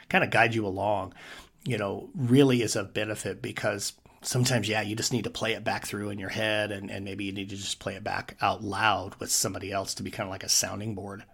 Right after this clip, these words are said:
um, to maybe give you a little bit of feedback. I also think, too,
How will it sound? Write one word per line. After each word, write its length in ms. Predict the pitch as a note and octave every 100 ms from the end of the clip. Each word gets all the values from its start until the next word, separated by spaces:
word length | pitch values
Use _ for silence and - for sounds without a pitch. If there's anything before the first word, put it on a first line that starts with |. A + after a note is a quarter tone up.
| -
um, 420 | G#2+ G2+ G2+ G#2
to 120 | G2+
maybe 200 | G2+ G2
give 140 | G#2 G2
you 80 | G2
a 40 |
little 160 | G2 F#2+
bit 140 | F#2+
of 60 | -
feedback. 460 | G#2+ G#2+ G2+ F#2 - - - - - -
I 80 |
also 240 | C#3 - -
think, 280 | G3+ A#2+ -
too, 420 | A#2+ A#2 G2+